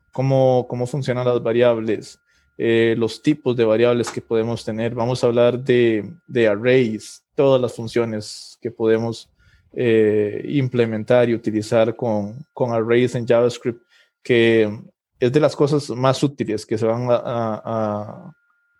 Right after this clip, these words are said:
que vas a tener, digamos, a la mano a la hora de, de automatizar pruebas.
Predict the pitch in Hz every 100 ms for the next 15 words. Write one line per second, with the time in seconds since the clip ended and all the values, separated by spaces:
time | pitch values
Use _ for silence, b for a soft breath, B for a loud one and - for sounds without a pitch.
0 | _ 123 117 156 151 123 127 135 139 117
1 | 117 131 139 113 104 117 127 135 135 120
2 | 107 107 117 123 120 101 104 - - 135
3 | 131 117 110 113 107 101 107 117 110 -
4 | 160 135 - -